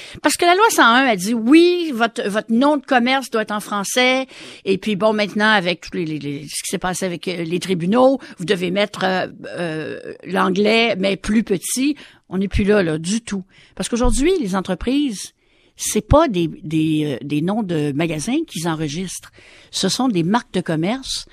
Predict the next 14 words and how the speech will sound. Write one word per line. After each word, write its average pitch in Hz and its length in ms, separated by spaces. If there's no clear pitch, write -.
au 190 100
fédéral 233 720
auprès 190 360
de 170 120
l'Office 202 400
de 190 80
la 143 100
propriété 175 840
intellectuelle 165 580
du 156 120
Canada 170 580
qui, - 280
elles, 254 400
se 208 400